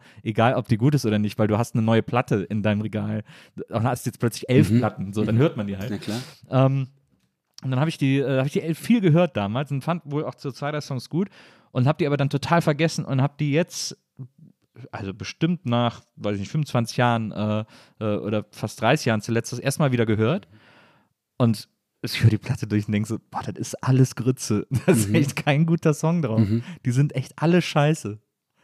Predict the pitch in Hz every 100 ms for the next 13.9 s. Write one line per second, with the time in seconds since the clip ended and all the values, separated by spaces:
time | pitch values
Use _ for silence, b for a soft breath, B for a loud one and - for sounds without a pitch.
0 | _ 113 - 113 107 107 92 156 - 139
1 | - _ 104 95 143 147 156 131 127 131
2 | 147 147 120 120 117 - 123 117 151 165
3 | 151 156 156 - - _ _ _ _ -
4 | 127 117 110 - _ _ _ _ _ _
5 | _ - - 104 107 104 - 131 123 127
6 | 120 117 127 - 117 117 107 101 101 85
7 | - - 104 - _ 104 98 113 110 104
8 | 107 - 131 120 120 117 117 113 104 101
9 | 107 104 110 - - 156 - 175 156 -
10 | - - - - - 110 113 123 127 143
11 | 127 117 110 170 - 165 - 120 113 135
12 | 131 139 143 113 110 104 107 139 143 117
13 | 104 - - 151 160 117 156 160